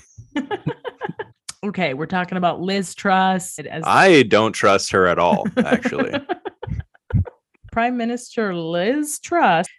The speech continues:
Speaker 1: has decided that she would like to move the U K embassy to Jerusalem, one of her first moves as a prime minister, really just showcasing herself as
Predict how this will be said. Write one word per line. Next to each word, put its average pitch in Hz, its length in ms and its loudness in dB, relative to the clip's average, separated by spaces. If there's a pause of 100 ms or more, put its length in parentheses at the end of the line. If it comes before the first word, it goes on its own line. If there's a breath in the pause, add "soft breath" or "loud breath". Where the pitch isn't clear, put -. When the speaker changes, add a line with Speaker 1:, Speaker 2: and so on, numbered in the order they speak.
Speaker 1:
has 170 560 0
decided 196 720 -2
that 160 120 -4
she - 140 -4
would 185 160 0
like 160 280 -4
to 170 100 -8
move 156 260 -6
the 151 120 -6
U 185 120 -2
K 170 220 -2
embassy 196 560 -2
to 147 320 -8
Jerusalem, 202 840 -4
one 165 160 -6
of 156 80 -8
her 156 140 -6
first - 580 -8
moves 175 720 -6 (160)
as 151 440 -8
a 143 200 -10
prime 156 220 -6
minister, 180 380 -6
really 269 260 -6
just 180 240 -8
showcasing 175 720 -4
herself 170 500 -2
as 160 360 -8